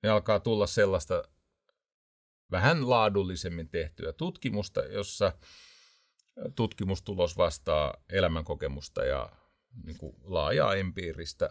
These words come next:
havainnointia. Eniten kadutaan tietenkin perheasioita tai valintoja perheen muodostamisessa tai tavassa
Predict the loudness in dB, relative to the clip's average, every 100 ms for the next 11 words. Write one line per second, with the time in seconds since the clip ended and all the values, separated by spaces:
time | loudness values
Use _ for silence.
0 | -4 -6 -4 -2 -4 -6 -12 -12 -14 -14
1 | _ -20 _ _ _ _ _ _ _ 2
2 | 4 4 0 2 2 2 0 0 0 -6
3 | -20 _ _ -12 -10 -10 -12 -14 -18 2
4 | 4 6 6 4 4 0 2 2 2 2
5 | 4 4 2 2 0 -2 -8 _ _ _
6 | 0 0 2 0 2 2 2 0 -6 -6
7 | -10 -10 -4 -2 -4 -8 _ -6 -4 -4
8 | -8 -14